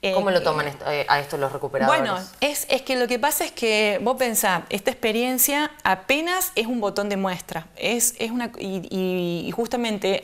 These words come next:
Speaker 1: o de manera paralela al desarrollo del proyecto, eh, bueno, se ha, se han hecho otro tipo de acciones. Por ejemplo, la cooperativa ha formado parte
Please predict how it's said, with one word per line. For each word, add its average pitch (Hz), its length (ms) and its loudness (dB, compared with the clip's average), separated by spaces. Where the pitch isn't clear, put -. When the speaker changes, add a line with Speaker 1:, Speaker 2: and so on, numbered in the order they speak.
Speaker 1:
o - 260 -2
de 170 80 0
manera 180 340 2
paralela 185 760 2
al 160 100 -4
desarrollo 175 420 0
del 202 80 0
proyecto, 214 600 0
eh, 180 320 2
bueno, 185 200 2
se 170 160 0
ha, 175 180 -2
se - 180 2
han 202 80 0
hecho 214 260 0
otro 254 220 2
tipo 180 220 -2
de 175 60 2
acciones. 165 340 -2
Por 170 100 -6
ejemplo, 190 240 0
la 180 100 2
cooperativa 185 580 2
ha - 100 -6
formado 196 420 2
parte 220 480 2